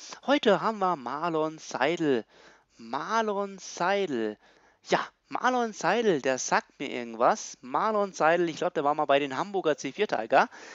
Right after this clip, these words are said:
Hier haben wir den ersten F C Union. Dann haben wir da Farid Beng Hotma, Super Mario vierundneunzig, hat den Goliath Nationalbank.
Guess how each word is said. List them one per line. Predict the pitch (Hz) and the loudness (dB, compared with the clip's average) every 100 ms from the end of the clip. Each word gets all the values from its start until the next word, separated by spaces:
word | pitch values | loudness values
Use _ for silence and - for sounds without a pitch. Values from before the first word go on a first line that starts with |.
| - - | -20 -10
Hier | - 294 | 0 2
haben | |
wir | 247 | 2
den | 196 185 | -2 -2
ersten | - 220 226 - 196 | -2 0 -2 -8 -10
F | - 214 - | -4 -4 -4
C | - 175 185 | -12 -12 -10
Union. | - - 247 254 214 269 233 127 110 _ _ - | -12 -12 -8 -6 -6 -4 -4 -6 -12 _ _ -6
Dann | 127 | -4
haben | 131 131 | -2 0
wir | 127 | 2
da | 123 | 2
Farid | - 127 120 185 - - - | 2 0 0 -6 -12 -6 -2
Beng | 170 180 117 | -2 -4 -6
Hotma, | 156 208 175 170 151 143 - - | -4 -4 -2 0 2 0 -6 -20
Super | - 233 - 175 | -14 -8 -2 -2
Mario | 156 190 214 196 175 156 127 | 0 0 0 0 0 -2 -6
vierundneunzig, | - - - 254 180 208 247 - 156 240 - | -12 -20 -8 -6 -4 -4 -4 -2 -2 -2 -6
hat | - - | -8 -6
den | 127 120 | -8 -10
Goliath | 143 185 135 113 - | -6 -2 2 0 -2
Nationalbank. | 117 123 - - 117 113 117 147 160 101 98 - | -6 -6 -6 -10 -10 -4 -2 0 0 -2 -2 -8